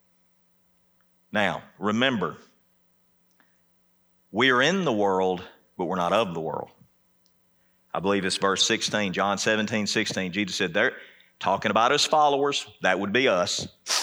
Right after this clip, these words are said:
"They do not belong to the world any more than I do."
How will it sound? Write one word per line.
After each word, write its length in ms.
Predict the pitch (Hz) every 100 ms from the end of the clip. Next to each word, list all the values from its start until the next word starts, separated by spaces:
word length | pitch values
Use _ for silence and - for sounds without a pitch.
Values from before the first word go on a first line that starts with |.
| - _ _ _ _ _ _ _ -
"They 220 | 95 131
do 100 | 160
not 260 | 151 147 120
belong 320 | 127 131 135
to 60 | 113
the 80 |
world 260 | 117 127 113
any 120 | 113
more 220 | 117 127
than 100 | 120
I 160 | 98 82
do." 180 | 73